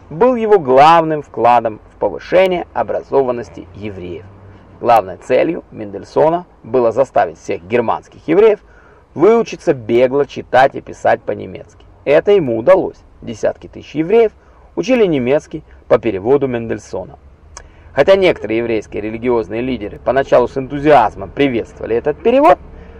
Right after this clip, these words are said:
многие раввины его осудили. Они понимали, что он направлен не столько на распространение знаний о Библии,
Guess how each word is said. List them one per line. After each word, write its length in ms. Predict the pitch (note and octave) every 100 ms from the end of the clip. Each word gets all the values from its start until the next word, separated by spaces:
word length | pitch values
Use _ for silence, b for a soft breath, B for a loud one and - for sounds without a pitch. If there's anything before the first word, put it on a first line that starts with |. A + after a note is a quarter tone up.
| B
многие 340 | - A3+ C#4+ D4+
раввины 320 | B3+ G3+ B3
его 240 | B3 F#3+
осудили. 580 | A3+ - A#3 C#3+ G#2 F2 -
Они 220 | G3 B3+
понимали, 640 | C4 C#4 D4 A#3+ A2+ - -
что 180 | - B2+
он 120 | C3
направлен 600 | C#3+ C3+ C#3+ A#2+ A2 A2
не 120 | D3 E3+
столько 400 | - A#2 A#2+ F3+
на 100 | G3
распространение 720 | F#3 C3+ - C3 A#2+ A2+ A2+
знаний 520 | A2 B2+ G#2+ F2+ -
о 140 | - A#2
Библии, 380 | G2+ - -